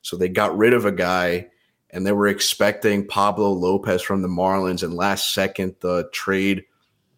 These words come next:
didn't go through, so they are struggling a little bit. Uh, but it's, it's a marathon, so, and it's a very streaky sport, and right now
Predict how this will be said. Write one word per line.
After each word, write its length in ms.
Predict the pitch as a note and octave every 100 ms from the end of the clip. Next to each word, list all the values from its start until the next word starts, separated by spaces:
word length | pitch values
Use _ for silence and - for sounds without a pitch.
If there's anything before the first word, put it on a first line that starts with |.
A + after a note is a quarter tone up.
| _ _ _ -
didn't 280 | G2+ G2+
go 180 | G2 G2
through, 520 | F#2+ - F#2+ G2+ G2+
so 200 | F#2+ F#2
they 140 | G2 F#2+
are 240 | F#2 G2
struggling 520 | G2 - F#2+ F#2+ G2
a 80 | F#2
little 240 | F#2 F#2+ F#2
bit. 480 | F2+ F#2 F#2 F2+ - _ _ _ _ -
Uh, 280 | F2+ F2 F2
but 440 | F2 F#2 F#2 F2+
it's, 460 | A#1 F#2+ - - -
it's 180 | - A#2
a 60 |
marathon, 720 | G#2+ G#2+ G#2+ G#2 G2 F2+ F2+
so, 440 | F2 F#2+ F#2 F2+ F2+
and 140 | D#2
it's 180 | F#2+ -
a 40 |
very 340 | F#2 F#2+ G#2+ G#2+
streaky 460 | - - G#2 G2+
sport, 480 | F#2+ - F#2+ G2 F#2
and 100 | F2
right 200 | F2+ F2+
now 500 | F2 F2+ G2 F#2 F2+